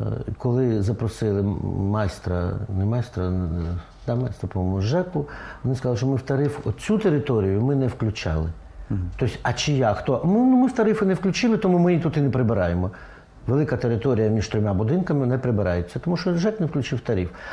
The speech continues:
Speaker 1: Вони хотіли нам, так сказати, на-, нав'язати прибирання цієї території, але в нас є проєкт, е, прибудинкової території, і так не сталося.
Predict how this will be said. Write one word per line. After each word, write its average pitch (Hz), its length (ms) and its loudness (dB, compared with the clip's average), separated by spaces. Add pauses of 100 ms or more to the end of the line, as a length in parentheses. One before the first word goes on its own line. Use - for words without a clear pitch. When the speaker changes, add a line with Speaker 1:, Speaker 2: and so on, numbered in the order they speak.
Speaker 1:
Вони 202 160 4
хотіли 180 440 2 (220)
нам, 127 380 2 (280)
так 151 220 -2
сказати, 165 520 0
на-, 160 320 2
нав'язати 160 440 2
прибирання 160 420 4
цієї 156 220 0
території, 156 380 2
але 123 220 2
в 123 80 2
нас 139 240 0
є 127 60 2
проєкт, 147 500 0
е, 120 180 2
прибудинкової 117 600 0
території, 120 840 2
і 101 40 -2
так 120 220 -2
не 120 60 2
сталося. 82 520 -2